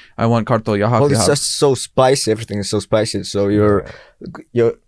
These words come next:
Speaker 2: your palate will, like, literally overload there. And
Speaker 1: Okay.
Speaker 2: after, like,
Speaker 3: Yeah.
Speaker 2: three months, you, you just want normal food.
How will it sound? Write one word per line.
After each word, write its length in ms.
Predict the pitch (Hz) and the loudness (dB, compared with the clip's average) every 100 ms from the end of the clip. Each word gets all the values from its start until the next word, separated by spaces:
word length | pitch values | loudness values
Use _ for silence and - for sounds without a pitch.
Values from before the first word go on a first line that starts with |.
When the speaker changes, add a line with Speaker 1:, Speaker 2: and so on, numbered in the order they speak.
| _ _ _ _ _ _ _ | _ _ _ _ _ _ _
Speaker 2:
your 120 | 123 | -4
palate 480 | - 139 143 113 - | 0 2 4 2 -2
will, 200 | 101 98 | -2 2
like, 360 | 101 95 - - | 2 0 -4 -6
literally 420 | 120 120 101 101 | -4 -2 -2 -2
overload 480 | 110 113 107 104 98 | 2 2 2 0 0
there. 220 | 92 85 - _ | -4 -8 -12 _
And 160 | 104 110 | 0 2
Speaker 1:
Okay. 40 | 127 | 4
Speaker 2:
after, 100 | 104 | 4
like, 160 | 120 110 | 2 2
Speaker 3:
Yeah. 60 | 101 | 0
Speaker 2:
three 220 | 143 135 | 0 0
months, 480 | 120 120 135 - - _ _ _ _ | 2 0 -2 -12 -18 _ _ _ _
you, 120 | 107 110 - | -4 -4 -2
you 100 | 120 | -2
just 380 | 117 135 123 - | 0 0 -2 -2
want 200 | 117 107 | -2 0
normal 280 | 107 110 98 | 0 0 -2
food. 320 | 104 98 - | -4 -8 -8